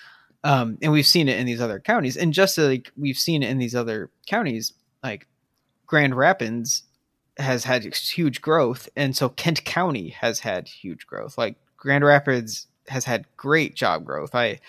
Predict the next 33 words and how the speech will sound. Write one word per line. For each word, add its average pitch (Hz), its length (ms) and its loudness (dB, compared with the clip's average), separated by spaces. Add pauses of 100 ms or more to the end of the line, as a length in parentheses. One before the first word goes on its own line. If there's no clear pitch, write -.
(400)
I 135 80 4
remember 143 320 6
reading 143 240 4
an 123 60 2
article 123 540 2
that 107 160 -6
kinda 139 180 0
sussed - 340 -2
out 120 200 0
why 123 520 6
Grand 117 340 -2
Rapids, 113 640 -4
which 110 140 -8
has 113 140 -6
become, 120 320 -6
like, 92 260 -6
this - 240 -4 (320)
kind 147 180 4
of 117 140 -2
premier 143 440 4
city 123 420 0
of 113 160 -2
Western 117 440 -2
Michigan, 110 600 -4 (520)
like, 131 120 -2
why 131 280 6
did 147 120 4
that 127 160 4
happen? 110 380 0
Why 113 200 0
didn't 117 340 -2
it 92 180 -6 (240)
experience 113 600 -8